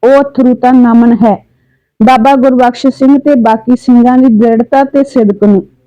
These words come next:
ਇਸ ਜੰਗ ਵਿੱਚ ਸ਼ਹੀਦ ਹੋਏ ਸਿੰਘ ਸੂਖਮ ਸਰੀਰ ਧਾਰ ਕੇ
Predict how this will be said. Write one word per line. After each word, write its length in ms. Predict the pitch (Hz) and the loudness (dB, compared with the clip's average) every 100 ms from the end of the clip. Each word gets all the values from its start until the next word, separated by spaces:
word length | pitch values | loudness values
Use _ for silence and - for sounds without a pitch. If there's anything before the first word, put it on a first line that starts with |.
| _ _ _ _ _ _ _ _ | _ _ _ _ _ _ _ _
ਇਸ 200 | 277 320 | -2 0
ਜੰਗ 340 | 311 254 277 269 | 0 0 0 0
ਵਿੱਚ 200 | 277 285 | 0 -2
ਸ਼ਹੀਦ 480 | 285 285 294 277 269 | 0 0 2 0 0
ਹੋਏ 240 | 269 262 | 0 0
ਸਿੰਘ 320 | 262 262 262 277 277 - _ _ | 0 0 2 0 -2 -10 _ _
ਸੂਖਮ 500 | _ 302 294 311 302 | _ -2 0 2 0
ਸਰੀਰ 440 | 302 277 247 254 240 | 0 0 2 2 0
ਧਾਰ 320 | 262 254 220 | 0 0 -2
ਕੇ 320 | - 226 214 | -2 -2 -4